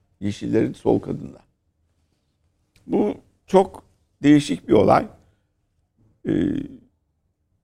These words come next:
liberalizm derken solun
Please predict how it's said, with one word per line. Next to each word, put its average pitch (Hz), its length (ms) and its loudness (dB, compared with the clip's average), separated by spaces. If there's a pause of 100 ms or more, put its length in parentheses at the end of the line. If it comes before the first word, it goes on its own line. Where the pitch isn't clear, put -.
(720)
liberalizm 151 680 2
derken 127 560 2 (800)
solun 175 500 -2